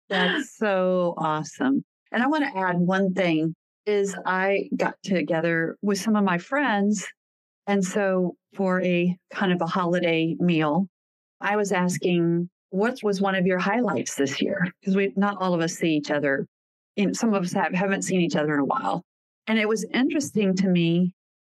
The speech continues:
is, first of all, they couldn't remember that. They couldn't recall anything.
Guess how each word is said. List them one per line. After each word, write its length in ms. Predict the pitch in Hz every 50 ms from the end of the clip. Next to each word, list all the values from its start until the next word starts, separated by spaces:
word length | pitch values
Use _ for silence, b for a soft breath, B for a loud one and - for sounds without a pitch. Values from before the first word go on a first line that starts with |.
| _ _ -
is, 440 | 196 196 196 190 190 180 180 180 - _ _ _ -
first 340 | - - - 240 254 285 277 262
of 60 | 220
all, 140 | 196 185 180
they 140 | 185 175
couldn't 420 | - - 202 185 180 175 170 - - _ _ _ _ _
remember 420 | - 190 185 175 202 262 269 - -
that. 300 | - 190 190 - - 226 - _ _ _ _ _ _ _ -
They 120 | 190 190 185
couldn't 260 | - 233 226 220 208
recall 640 | 202 190 180 185 - - 190 185 190 214 220 226 - - -
anything. 800 | 175 165 156 156 151 - - 143 135 131 135 156 185 214 208